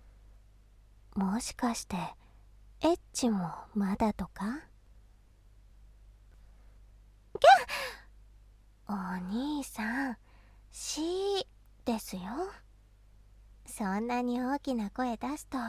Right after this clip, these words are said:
さすがにお姉ちゃんも起きちゃいます。ふふふ。顔真っ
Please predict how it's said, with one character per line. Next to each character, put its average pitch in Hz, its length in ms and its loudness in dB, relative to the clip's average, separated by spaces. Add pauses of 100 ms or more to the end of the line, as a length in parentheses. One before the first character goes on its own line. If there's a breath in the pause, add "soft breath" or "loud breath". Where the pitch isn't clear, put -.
(600 soft breath)
さ 185 220 -10
す - 160 -6
が 339 180 -2
に 320 260 -4 (200)
お 202 140 -4
姉 202 200 -4 (140)
ち - 80 -6
ゃ 262 80 -2
ん 190 100 -4
も 165 300 -6
起 - 120 -20
き - 40 -20
ち - 100 -4
ゃ 381 80 2
い 247 80 -4
ま 190 220 -6
す。 - 180 -20 (1300)
ふ - 240 -4
ふ 294 160 -8
ふ。 - 220 -12 (1120 loud breath)
顔 185 420 -6
真 185 220 -4
っ - 60 -12